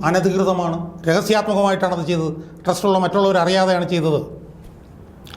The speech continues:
ട്രസ്റ്റിൻ്റെ ബൈലോയിലെ ക്ലോസ് ആറ് പ്രകാരം ഇത് ആലപ്പുഴ ജില്ലയിലുള്ളവർക്ക് മാത്രമേ കഴിയുള്ളൂ, ആലപ്പുഴ ജില്ലയിലുള്ളവർക്ക് മാത്രമേ ഇതിനകത്ത് അംഗമാകാൻ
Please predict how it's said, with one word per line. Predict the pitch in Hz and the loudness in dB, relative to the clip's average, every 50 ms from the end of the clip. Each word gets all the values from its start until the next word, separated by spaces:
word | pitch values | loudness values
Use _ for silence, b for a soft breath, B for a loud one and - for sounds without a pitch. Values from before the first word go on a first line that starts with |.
| B B B B | B B B B
ട്രസ്റ്റിൻ്റെ | - 143 - - 185 190 185 175 | -2 0 0 2 2 2 2 2
ബൈലോയിലെ | 180 202 214 214 208 208 202 | 2 2 2 2 2 0 2
ക്ലോസ് | 202 180 202 196 202 185 | 2 0 0 2 0 0
ആറ് | 175 185 196 185 | 2 2 2 0
പ്രകാരം | 180 180 180 180 180 208 240 294 - - - - - - - - - - - - - - - - - - - - - - - - - - - - - - - - - - | 0 2 2 2 0 0 -2 -4 -6 -8 -12 -14 -18 -20 -20 -20 -20 -20 -20 -20 -20 -20 -20 -20 -20 -20 -20 -20 -20 -20 -20 -20 -20 -20 -20 -18 -18 -18 -18 -14 0 2
ഇത് | 196 202 196 | 2 4 4
ആലപ്പുഴ | 202 214 202 233 233 220 220 | 4 2 2 2 2 2 2
ജില്ലയിലുള്ളവർക്ക് | 214 220 226 220 220 226 233 233 233 240 | 2 4 4 4 4 4 2 2 2 2
മാത്രമേ | 226 214 226 247 240 226 | 2 2 2 0 2 2
കഴിയുള്ളൂ, | 214 226 247 247 240 247 254 - - - - - - - - 170 | 2 2 2 2 0 -2 -4 -6 -10 -12 -16 -16 -16 -8 -2 0
ആലപ്പുഴ | 190 220 185 226 233 226 | 0 2 2 2 2 2
ജില്ലയിലുള്ളവർക്ക് | 226 226 226 226 226 233 226 214 226 226 | 2 2 2 4 2 2 2 2 0 0
മാത്രമേ | 220 226 233 233 | 2 2 0 0
ഇതിനകത്ത് | 233 233 226 233 226 | 2 0 0 0 0
അംഗമാകാൻ | 220 233 233 233 226 233 226 | 0 2 2 2 2 2 0